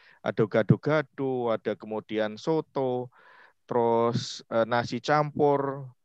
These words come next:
bakmi, nasi goreng, nasi kuning, rendang, rendang, sayur lodeh, dan sebagainya. Dan ternyata sekarang, eh, yang menjadi konsumennya sembilan puluh persen dikatakan adalah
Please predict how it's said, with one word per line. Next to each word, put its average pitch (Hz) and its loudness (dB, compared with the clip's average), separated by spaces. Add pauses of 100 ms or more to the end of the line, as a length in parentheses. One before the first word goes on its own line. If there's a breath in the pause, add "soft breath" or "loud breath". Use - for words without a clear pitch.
(440)
bakmi, 143 2
nasi 127 -4
goreng, 143 4
nasi 135 -4
kuning, 143 -2
rendang, 139 0 (400)
rendang, 139 2
sayur 135 4
lodeh, 135 4
dan 127 -4
sebagainya. 117 -10 (880 soft breath)
Dan 156 4
ternyata 196 2
sekarang, 147 2 (160)
eh, 180 4
yang 185 2
menjadi 151 4 (800)
konsumennya 175 0
sembilan 151 2
puluh 180 2
persen 180 0
dikatakan 156 0
adalah 139 2